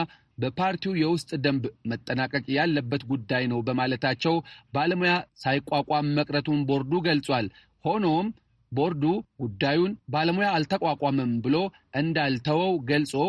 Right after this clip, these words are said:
ጉዳዩን በራሱ በመመርመር ለመፍታት ቢሞክርም እንዳልተሳካለት ጠቁሟል።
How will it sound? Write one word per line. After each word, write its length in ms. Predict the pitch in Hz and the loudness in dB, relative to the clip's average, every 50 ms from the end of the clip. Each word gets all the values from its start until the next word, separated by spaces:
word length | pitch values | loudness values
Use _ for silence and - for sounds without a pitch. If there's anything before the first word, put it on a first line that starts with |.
| 202 294 - | 0 -2 -2
ጉዳዩን 480 | 135 147 127 123 160 180 196 214 214 220 - _ _ _ - 110 | -4 -4 -2 0 2 2 2 2 0 -4 -6 _ _ _ -8 -4
በራሱ 440 | 127 135 151 151 175 190 208 - - 135 110 - _ _ _ _ - | -2 0 2 2 2 2 0 -2 -2 -4 -6 -6 _ _ _ _ -8
በመመርመር 560 | 113 127 117 131 123 127 127 127 127 143 170 190 | -6 -4 -2 0 0 0 0 0 0 2 2 2
ለመፍታት 540 | 185 170 170 170 165 147 - - 156 131 123 113 | 2 2 2 2 0 -2 0 0 0 0 0 -2
ቢሞክርም 580 | 110 127 135 131 131 131 - - 147 160 175 185 170 - _ - | -2 -2 0 0 0 -2 0 0 0 0 2 -2 -2 -6 _ -4
እንዳልተሳካለት 1080 | 147 170 185 160 160 151 143 - - 156 - 160 147 143 - - 156 147 147 175 196 - - | -4 -2 0 2 2 0 0 -2 -2 -2 0 0 -2 -2 -2 -2 0 2 2 0 0 -2 -4
ጠቁሟል። 460 | 175 151 - - 156 143 131 120 | -4 -4 -2 -2 -2 0 0 0